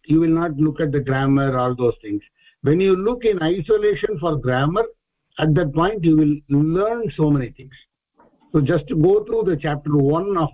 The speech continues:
Bhagavad Gita. Punyamapi bhavati. And, uh, you will also learn new things,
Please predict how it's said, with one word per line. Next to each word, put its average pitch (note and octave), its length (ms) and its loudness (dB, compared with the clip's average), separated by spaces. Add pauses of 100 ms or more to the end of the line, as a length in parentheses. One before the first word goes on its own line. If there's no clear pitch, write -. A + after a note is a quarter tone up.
Bhagavad C3 340 0
Gita. B2 420 -2 (1000)
Punyamapi F#3+ 520 0
bhavati. A3+ 520 0 (380)
And, D3+ 280 2
uh, C3 280 -4 (140)
you C#3 120 4
will C#3+ 120 2
also D#3+ 380 0
learn F3+ 500 -2 (720)
new F#3 500 2
things, C#3 240 0